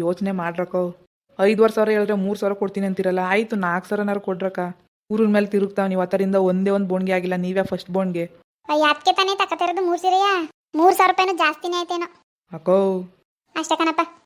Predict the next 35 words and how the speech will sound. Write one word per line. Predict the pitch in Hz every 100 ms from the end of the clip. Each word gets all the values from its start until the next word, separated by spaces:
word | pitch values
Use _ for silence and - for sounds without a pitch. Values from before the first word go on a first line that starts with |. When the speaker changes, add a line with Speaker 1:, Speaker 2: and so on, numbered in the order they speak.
| _ _
Speaker 2:
ಮೂರ್ | 320 320
ಸಾವಿರ | 302 302
ರೂಪಾಯಿ | 381
ಕೊಡ್ತೀವಿ, | 349 349 339 330
ನಮಗೂ | 294 302
ಬೇಡ | 302 311 302
ನಿಮ್ಗೂ | 285 285
ಬೇಡ. | 285 254 - _ _ -
ನಿಮಗ್ | 294 320 302
ಗೀಟಿದ್ರೆ | 349 349 330 359 330
ಕೊಡಪ್ಪ, | 294 285 - - _ _ _ _ _
ಇಲ್ಲ | 311 320
ತಕೊಂಡೋಗಿ | 359 349 349 359
ಮಾರ್ಕೊ, | 339 311 320
ನಿಂಗೆ | 311 311 302
ಎಷ್ಟು | -
ಬೇಕೋ | 269 277
ಅಷ್ಟು. | 262 240 _ _ _ _ 311
ಅಷ್ಟೇ | 302 - 254 - - _ _ _ _ 311
ಬಿಡು | 349 349
ಪರಿಮಳ, | 349 339 330
ಅವ್ರಿಗೂ | 294 294 311
ಯಾಕೆ | 302 311 294
ಗೀಟದ್ | 294 277 277
ಬೇಡವಾ? | 277 262 269 - _ _
ಅಂಗಡಿಲಿ | 311 311 294
ಹೋಗಿ | 285 294
ತಕೊಬರದ. | 302 277 269 254 - _ _ _ _ _
Speaker 1:
ಇದೇನ್ | 175 175 196 196
ರಕ್ಕ, | 190 185
ಇಷ್ಟೊತ್ | 185 185
ಗಂಟ | 190 185 190
ವ್ಯಾಪಾರ | 185 180 175 175
ಮಾಡ್ಬಿಟ್ಟು? | 165 165 170 165 165 _ _ -
Speaker 2:
ಮತ್ತಿನ್ನೇನು, | 285 349 320 320